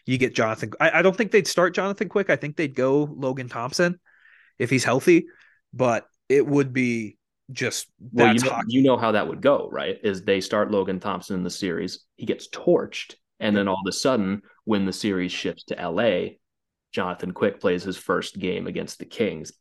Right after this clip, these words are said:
Speaker 2: ever, and it's in the playoffs with Vegas.
Speaker 1: I
Speaker 2: Can
Speaker 1: need that.
Speaker 2: That is a storyline that writes itself. Like, that's
Speaker 1: You
Speaker 2: incredible. You already know that's gonna happen, and he's gonna win both of them in L A.
Speaker 1: Yep. You need it.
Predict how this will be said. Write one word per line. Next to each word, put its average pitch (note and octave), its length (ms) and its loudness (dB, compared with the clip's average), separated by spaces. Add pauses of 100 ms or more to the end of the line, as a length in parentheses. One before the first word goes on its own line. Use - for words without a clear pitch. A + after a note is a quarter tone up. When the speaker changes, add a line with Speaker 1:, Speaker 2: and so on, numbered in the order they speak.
Speaker 2:
ever, F2 400 -2 (260)
and G2 160 0
it's F2 140 -4
in F#2 220 -2
the F2+ 80 -6
playoffs C#2 680 -6
with G2+ 260 -8
Vegas. E2 680 -8 (320)
Speaker 1:
I C#3+ 80 4
Speaker 2:
Can C#3+ 80 2
Speaker 1:
need B2 260 -8
that. - 220 -8 (300)
Speaker 2:
That C#3 300 0
is F#2 520 0 (340)
a G#2+ 60 -4
storyline G#2+ 640 2
that - 100 -6
writes D#2+ 220 -10
itself. - 360 -14 (120)
Like, G2 160 0
that's A2 220 -2
Speaker 1:
You G2+ 60 0
Speaker 2:
incredible. G2 440 -4
You C#3+ 160 8
already B2 240 6
know A2+ 240 6
that's - 140 -4
gonna F2+ 180 -8
happen, - 280 -8
and F#2 140 -4
he's G#2+ 140 2
gonna G#2 180 2
win G2 220 2
both F#2+ 200 0
of E2+ 80 -6
them D2+ 140 -6
in D2+ 80 -12
L C2+ 160 -8
A. - 160 -10 (640)
Speaker 1:
Yep. D3+ 140 -4 (580)
You E3 140 -2
need D3 200 4
it. - 220 -4